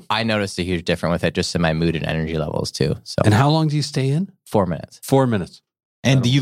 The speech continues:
Speaker 3: literally go on the lake?
Speaker 1: Yeah.
Speaker 3: Sounds, <laughs> sounds terrifying. Um,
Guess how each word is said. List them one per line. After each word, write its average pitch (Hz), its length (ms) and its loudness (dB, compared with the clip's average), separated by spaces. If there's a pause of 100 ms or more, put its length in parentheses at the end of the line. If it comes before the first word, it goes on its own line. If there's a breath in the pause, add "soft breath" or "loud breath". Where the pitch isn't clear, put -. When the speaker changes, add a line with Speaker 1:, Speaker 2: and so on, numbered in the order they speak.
Speaker 3:
literally 151 260 2
go 143 140 0
on 135 100 0
the 110 100 0
lake? 101 480 -4 (120)
Speaker 1:
Yeah. 180 160 -2 (920)
Speaker 3:
Sounds, - 760 0 (160)
<laughs> - 0 -
sounds 104 380 2
terrifying. 104 600 0
Um, 127 540 0